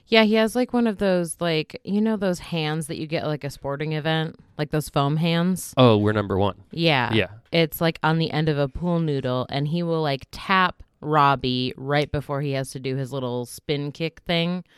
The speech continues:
Speaker 1: to,
Speaker 2: Okay.
Speaker 1: like, kick off
Speaker 2: To
Speaker 1: of
Speaker 2: kick off the wall.
Speaker 1: the wall.
Speaker 2: Okay. Um, and so he misses that because he's in such, like, a heated conversation with Rose.
Speaker 1: Mm-hmm.
Speaker 2: So then Robbie, like, smashes his face on the pool, right?
Speaker 1: Mm-hmm.
Speaker 2: Does he, like,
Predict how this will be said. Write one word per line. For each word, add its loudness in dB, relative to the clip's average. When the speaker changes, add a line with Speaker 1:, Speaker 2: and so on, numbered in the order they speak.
Speaker 1:
to, 4
Speaker 2:
Okay. 8
Speaker 1:
like, 2
kick -4
off -2
Speaker 2:
To -6
Speaker 1:
of -4
Speaker 2:
kick -2
off 0
the -6
wall. -8
Speaker 1:
the -4
wall. -4
Speaker 2:
Okay. -2
Um, 0
and 0
so 4
he 2
misses 0
that -14
because 2
he's 0
in -4
such, -4
like, -6
a -8
heated -4
conversation -4
with -6
Rose. -4
Speaker 1:
Mm-hmm. -6
Speaker 2:
So 2
then 0
Robbie, 0
like, -4
smashes -4
his -8
face -8
on -10
the -12
pool, -14
right? -8
Speaker 1:
Mm-hmm. -6
Speaker 2:
Does 0
he, 4
like, 0